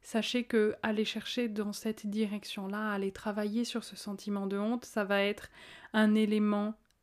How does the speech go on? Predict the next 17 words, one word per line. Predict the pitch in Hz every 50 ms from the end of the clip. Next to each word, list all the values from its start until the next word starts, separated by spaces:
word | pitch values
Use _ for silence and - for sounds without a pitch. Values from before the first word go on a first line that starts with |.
| -
indispensable | 247 254 262 247 220 226 220 - - - 220 208 202 - - 202 202 208 202 220 220 - - - - - - _
pour | - 220 -
pouvoir | - - 202 202 220 - -
continuer | - 226 220 214 214 - 220 214 220 233 233 220
à | 208 202
avancer, | 202 196 196 190 190 - 240 240 233
pour | - 233 202
pouvoir | - - 190 190 185 185
retrouver | 202 220 220 - - - 220 202 214 226 233 233 233 - - - - _
cette | - - 220 214 -
estime | 208 - - - 226 220 214
de | 214 208
vous, | 202 196 202 214 208 220
cette | 220 - 214 202 -
confiance | - 214 214 202 - - 214 214 208 - -
en | 208 208
vous, | 196 202 208 214 214 220